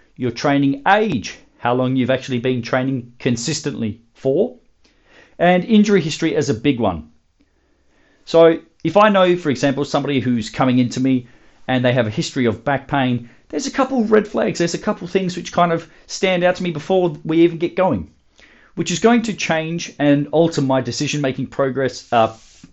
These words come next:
process, I should say, when it comes to writing programs. And you need to watch out for a couple of these things as well. And I'm gonna go through some scenarios which you might find yourself in, or you might have seen in the, in the gym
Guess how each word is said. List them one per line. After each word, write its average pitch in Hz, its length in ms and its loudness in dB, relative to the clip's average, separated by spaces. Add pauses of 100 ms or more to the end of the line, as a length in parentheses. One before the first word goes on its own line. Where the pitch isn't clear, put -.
process, 220 480 0
I 92 60 -4
should - 180 -16
say, 127 200 -2 (300)
when 139 140 -2
it 143 80 -6
comes 139 240 -6
to 135 180 -2
writing 123 380 0
programs. 110 640 0 (1500)
And 147 420 4 (500)
you 139 120 0
need 214 120 4
to 214 100 6
watch 196 220 0
out 196 160 2
for 170 80 -2
a - 40 2
couple 143 220 -2
of 139 60 -2
these 135 160 -2
things 143 200 -4
as 139 140 -4
well. 139 220 4
And 107 80 0
I'm 123 80 0
gonna 147 120 -2
go 147 160 2
through 143 300 -2
some 117 480 -2
scenarios 143 640 0
which 127 180 -10
you 156 420 -4 (260)
might 123 240 -2
find 139 200 -2
yourself 127 280 -2
in, 170 120 -2
or 139 120 0
you 113 80 0
might 120 160 2
have 107 120 0
seen 160 460 -2
in 120 180 -6
the, 117 120 -2 (120)
in 120 120 -2
the 104 80 -2
gym 175 360 0